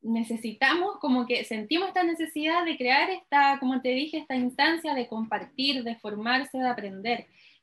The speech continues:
Y lo que buscamos como orquesta en realidad es, eh, buscar ser un aporte súper importante y súper significativo también en la recopilación,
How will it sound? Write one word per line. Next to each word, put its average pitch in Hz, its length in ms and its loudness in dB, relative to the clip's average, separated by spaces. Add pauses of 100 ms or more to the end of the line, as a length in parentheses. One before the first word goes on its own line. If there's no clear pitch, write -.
Y 214 100 -2
lo 214 120 -2
que 214 140 -4
buscamos 285 560 2
como 233 200 -2
orquesta 311 480 -4
en 330 60 4
realidad 294 380 0 (160)
es, 262 340 -4 (440)
eh, 220 360 -2
buscar 240 500 0 (240)
ser 311 320 0
un 330 120 4
aporte 311 540 -2
súper 311 260 -2
importante 302 680 0
y 285 60 -4
súper 285 320 -6
significativo 262 840 -2
también 302 420 -2 (300)
en 226 320 -2
la 208 500 2
recopilación, 226 1080 -2